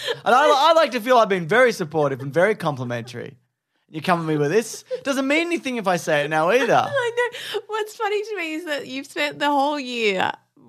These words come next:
Speaker 2: while I've been making this <laughs> music being like, "I'm so proud of you." And every time you say, "I'm so proud," I'm like, "You don't even mean it."
Speaker 1: Exactly.
Speaker 2: It's worthless.
Speaker 1: And now you're like, "Say this."
Speaker 2: <laughs>
Speaker 1: So no, I'm not gonna say it. Anyway, we should do our recommendations,
Speaker 2: I know
Speaker 1: which
Speaker 2: we
Speaker 1: is what
Speaker 2: should.
Speaker 1: the show
Speaker 2: I just
Speaker 1: is
Speaker 2: wanna
Speaker 1: actually
Speaker 2: say
Speaker 1: about.
Speaker 2: this one last thing.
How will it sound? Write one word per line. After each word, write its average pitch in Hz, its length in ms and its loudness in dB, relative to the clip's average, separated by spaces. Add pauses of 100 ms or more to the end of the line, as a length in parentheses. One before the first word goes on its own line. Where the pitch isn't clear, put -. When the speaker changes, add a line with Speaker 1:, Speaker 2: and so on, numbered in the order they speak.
(120)
Speaker 2:
while 220 240 0
I've 214 80 -2
been 220 120 -2
making 208 340 -4
this 202 160 -8
<laughs> - 380 -2
music 247 280 -2
being 240 240 -2
like, 208 160 -4
"I'm 220 160 -4
so 233 180 -6
proud 190 360 -2
of 190 80 -14
you." 135 180 -12
And 156 100 -10
every 262 260 -2
time 294 180 -6
you 277 80 -10
say, 247 100 -4
"I'm 226 80 -6
so 240 80 -16
proud," 220 120 -10
I'm 214 60 -16
like, 220 120 -14
"You 311 40 -14
don't 466 240 -4
even 453 120 -20 (100)
mean 392 120 -8 (100)
it." - 560 -18
Speaker 1:
Exactly. 302 400 -2
Speaker 2:
It's 254 140 4
worthless. 170 260 0
Speaker 1:
And 233 100 -4
now 269 120 0
you're 269 180 2
like, 233 180 0
"Say 269 360 0
this." 233 480 0
Speaker 2:
<laughs> 415 220 -6 (480)
Speaker 1:
So 175 120 0
no, 180 560 2 (240)
I'm 190 100 -8
not 240 160 2
gonna 202 160 -4
say 151 360 0
it. 113 140 -10 (960)
Anyway, 175 240 0
we - 80 0
should 240 160 -6
do 233 80 2
our 202 100 4
recommendations, 160 640 -2
Speaker 2:
I 262 80 2
know 240 160 0
Speaker 1:
which 233 40 -4
Speaker 2:
we 233 40 -4
Speaker 1:
is 262 60 -4
what 151 100 -4
Speaker 2:
should. 226 80 -6
Speaker 1:
the - 40 -8
show 220 80 -2
Speaker 2:
I 254 40 4
just - 120 0
Speaker 1:
is 381 60 -6
Speaker 2:
wanna 349 140 -2
Speaker 1:
actually 415 160 -4
Speaker 2:
say 320 80 2
Speaker 1:
about. 247 240 -2
Speaker 2:
this 269 80 -10
one 233 260 -2
last 214 280 -4
thing. 180 360 -10